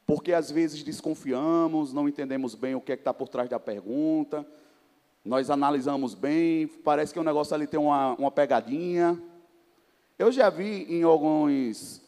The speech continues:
treinamentos coach, é, muitas pessoas deixarem de ganhar dinheiro. Uma oportunidade que aparece ali na hora, se o cara pegasse e pensasse, "Tô dando esse dinheiro aqui."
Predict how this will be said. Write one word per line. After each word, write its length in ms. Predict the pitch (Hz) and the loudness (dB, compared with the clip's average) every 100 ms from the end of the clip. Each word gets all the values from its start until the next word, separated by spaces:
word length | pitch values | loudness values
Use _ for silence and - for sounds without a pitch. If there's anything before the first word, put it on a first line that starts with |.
| _ _ | _ _
treinamentos 480 | 139 143 135 135 135 | 0 2 2 0 -4
coach, 440 | 143 165 156 139 - - _ _ _ _ _ | 0 0 0 -4 -18 -20 _ _ _ _ _
é, 640 | 117 117 113 110 101 92 | -4 -2 0 0 0 -2
muitas 340 | 87 147 180 185 | -4 -6 -4 -4
pessoas 440 | 185 - 165 165 | -4 -4 -4 -4
deixarem 680 | - 175 - 151 147 104 85 - - _ _ | -4 -6 0 2 2 -2 -4 -10 -20 _ _
de 160 | - 123 | -8 -4
ganhar 300 | 131 123 120 | -2 -2 -2
dinheiro. 420 | 107 104 87 80 - _ _ _ _ _ _ _ _ _ | -4 -4 -6 -10 -16 _ _ _ _ _ _ _ _ _
Uma 160 | 117 139 | 4 4
oportunidade 640 | 147 151 147 151 143 147 | 4 0 0 -2 0 0
que 80 | 151 | 0
aparece 380 | - 147 143 156 | 0 0 0 -4
ali 80 | |
na 120 | 147 143 | 0 2
hora, 220 | 170 170 | 2 0
se 80 | 180 | -4
o 40 | |
cara 180 | 160 160 | -2 0
pegasse 320 | 160 151 156 | 0 -2 -4
e 40 | |
pensasse, 200 | 160 151 | -8 -8
"Tô 160 | 156 208 | 2 4
dando 200 | 185 190 | 4 0
esse 160 | 185 170 | -4 -4
dinheiro 240 | 180 180 | -4 0
aqui." 340 | 175 139 110 | -2 -2 -8